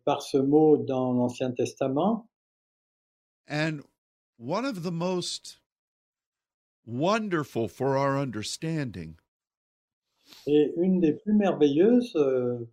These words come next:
Speaker 1: en ce qui concerne notre compréhension,
Speaker 2: is the idea of being able to gain honey from the honeycomb.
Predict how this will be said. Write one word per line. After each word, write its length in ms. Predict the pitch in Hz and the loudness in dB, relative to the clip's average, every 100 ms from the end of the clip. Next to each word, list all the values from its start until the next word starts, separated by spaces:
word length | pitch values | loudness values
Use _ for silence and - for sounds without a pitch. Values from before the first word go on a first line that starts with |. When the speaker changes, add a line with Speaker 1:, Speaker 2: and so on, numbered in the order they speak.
| _ _ _ _ _ | _ _ _ _ _
Speaker 1:
en 160 | - 135 | -4 -4
ce 100 | 135 | -2
qui 180 | 165 160 | 0 0
concerne 600 | 151 147 - 160 143 127 120 | 0 0 2 2 2 0 0
notre 260 | 117 117 | -2 -4
compréhension, 1040 | - 170 170 143 123 113 - - 202 226 - _ _ _ _ - | 2 2 4 0 0 -2 -6 -2 0 0 -4 _ _ _ _ -8
Speaker 2:
is 320 | 165 165 131 | -4 -2 -4
the 200 | 165 160 | -6 -4
idea 720 | 135 175 202 135 190 190 147 135 | -2 -2 -4 -4 -4 -2 -2 -2
of 400 | 139 139 135 107 | -4 -4 -4 -8
being 360 | - 147 151 147 | -8 -6 -6 -6
able 340 | 156 165 147 131 | -4 -4 -4 -8
to 180 | - 135 | -8 -10
gain 640 | 90 147 151 147 139 131 - _ _ _ _ - | -6 -4 -2 -4 -6 -8 -14 _ _ _ _ -6
honey 600 | 185 196 151 110 104 113 _ _ _ _ _ _ _ | -2 -2 -2 -4 -8 -12 _ _ _ _ _ _ _
from 280 | - 143 143 | -6 -4 -2
the 180 | 143 135 | -4 -2
honeycomb. 680 | 165 156 127 - 104 85 | -2 -4 -6 -8 -10 -10